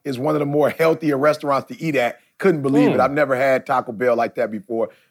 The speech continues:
Speaker 2: When, when
Speaker 1: Yes,
Speaker 2: you say
Speaker 1: can you
Speaker 2: healthy,
Speaker 1: believe
Speaker 2: you
Speaker 1: that,
Speaker 2: mean
Speaker 1: C?
Speaker 2: without meat. Let's start there. You're talking about without the meat.
Speaker 1: No, bruh. Um, Lashana sent me an article today. They said, like, besides, you talking about fast foods, besides for Chick-fil-A,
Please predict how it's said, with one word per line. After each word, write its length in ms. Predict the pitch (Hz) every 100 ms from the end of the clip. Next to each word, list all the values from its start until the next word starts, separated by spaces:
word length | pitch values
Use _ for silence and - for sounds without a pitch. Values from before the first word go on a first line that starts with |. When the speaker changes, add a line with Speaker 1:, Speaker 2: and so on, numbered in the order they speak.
| _ _ _ _ -
Speaker 2:
When, 220 | 131 95
when 120 | 160
Speaker 1:
Yes, 100 | 220
Speaker 2:
you 40 | 214
say 60 | 180
Speaker 1:
can 40 |
you 40 | 185
Speaker 2:
healthy, 100 | 202
Speaker 1:
believe 140 | 175 170
Speaker 2:
you 60 |
Speaker 1:
that, 60 | 180
Speaker 2:
mean 120 | 185
Speaker 1:
C? 40 | 175
Speaker 2:
without 260 | 175 160
meat. 300 | 185 175 107
Let's 220 | 110 135 -
start 300 | 156 139 139
there. 160 | 123
You're 100 | 110
talking 160 | 151 131
about 100 | 113
without 240 | 123 127
the 80 | 110
meat. 260 | 139 110 - _ _ _ _ _ _ -
Speaker 1:
No, 440 | 123 170 240 233 147
bruh. 380 | 170 214 240 - _ _ _ _
Um, 300 | 131 131 127
Lashana 540 | 107 139 - 208 226 214
sent 240 | - 202
me 80 | 202
an 120 | 180 -
article 400 | 180 202 214 208
today. 460 | 175 139 185 208 185
They 160 | 165
said, 420 | 190 - 180 156 -
like, 300 | 143 113 110
besides, 640 | 131 - 170 165 156 - _ _
you 80 | 143
talking 180 | 190 160
about 200 | 120 -
fast 360 | 160 151 135
foods, 260 | - 117 92
besides 760 | 92 107 - 147 139 131 117 _ _ _ _ _
for 200 | - 143 -
Chick-fil-A, 720 | - - - 156 190 180 147